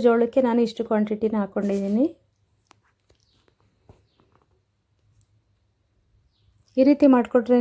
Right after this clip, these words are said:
ನಿಜವಾಗ್ಲೂ ತುಂಬಾನೇ ಇಷ್ಟ ಆಗುತ್ತೆ ಮಕ್ಕಳಿಗೆ, ಚೆನ್ನಾಗಿರುತ್ತೆ ಕೂಡ. ಎಲ್ಲ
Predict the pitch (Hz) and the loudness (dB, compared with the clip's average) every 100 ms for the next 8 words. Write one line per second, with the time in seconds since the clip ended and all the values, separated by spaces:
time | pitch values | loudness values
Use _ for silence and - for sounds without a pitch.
0 | 240 214 240 240 240 240 226 240 240 226 | 2 2 2 4 2 2 0 0 0 -2
1 | - 214 208 214 214 208 220 214 220 311 | -4 -2 -2 -4 -4 -4 -2 -2 0 -2
2 | - 233 226 233 226 214 208 208 202 254 | -4 -2 0 2 2 0 -6 -6 -4 -4
3 | - _ _ _ _ _ _ _ _ _ | -8 _ _ _ _ _ _ _ _ _
4 | _ _ _ _ _ _ _ _ _ 240 | _ _ _ _ _ _ _ _ _ 0
5 | 233 | 2